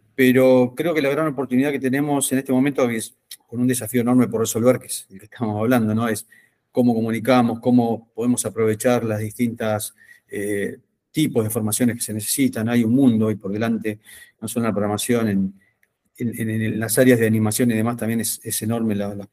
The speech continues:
las posibilidades que, son enormes las posibilidades que hay. Este, pero creo que llegando, llegando a la gente, mostrándoles, eso lo podemos, lo podemos resolver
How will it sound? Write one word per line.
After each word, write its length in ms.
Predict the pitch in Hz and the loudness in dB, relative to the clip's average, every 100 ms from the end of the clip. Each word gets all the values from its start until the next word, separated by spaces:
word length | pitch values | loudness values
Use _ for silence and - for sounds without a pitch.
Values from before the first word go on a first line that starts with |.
| - | -18
las 140 | 110 | -20
posibilidades 560 | _ - 110 110 117 110 | _ -8 -6 -2 -2 -4
que, 260 | 107 101 | -6 -6
son 180 | 98 120 | -2 2
enormes 260 | 123 123 110 | 4 4 2
las 80 | |
posibilidades 420 | - 110 110 117 117 | -2 -6 -2 -2 2
que 120 | 120 | 2
hay. 180 | 120 - _ - - - - _ | 2 -4 _ -20 -20 -20 -20 _
Este, 720 | - 107 107 - 113 110 110 107 | 2 2 2 0 2 4 4 2
pero 1000 | - 117 117 117 117 113 113 110 110 - - _ _ | 0 2 6 6 6 6 4 4 0 -2 -8 _ _
creo 420 | 131 131 135 131 | 0 2 2 0
que 640 | 131 117 110 110 107 101 101 - _ _ _ _ _ _ _ _ | -2 0 0 0 -2 -4 -10 -14 _ _ _ _ _ _ _ _
llegando, 1000 | - 127 123 143 139 135 135 127 120 120 | -6 -2 2 2 2 2 4 4 2 0
llegando 680 | 107 120 131 131 127 127 120 | -4 -2 -2 0 0 0 -2
a 40 | |
la 80 | 113 | -4
gente, 520 | - 117 110 107 107 | -4 -6 -6 -6 -4
mostrándoles, 1120 | 107 104 - 127 127 120 120 120 123 139 139 | -4 -6 -4 0 2 2 0 0 0 -2 -4
eso 240 | - 127 120 | -10 -6 -6
lo 100 | 110 | -8
podemos, 460 | 120 123 117 113 | -4 -2 -2 -6
lo 140 | - - | -16 -12
podemos 300 | 123 123 123 | -2 -2 -2
resolver 360 | - 123 147 | -2 0 -2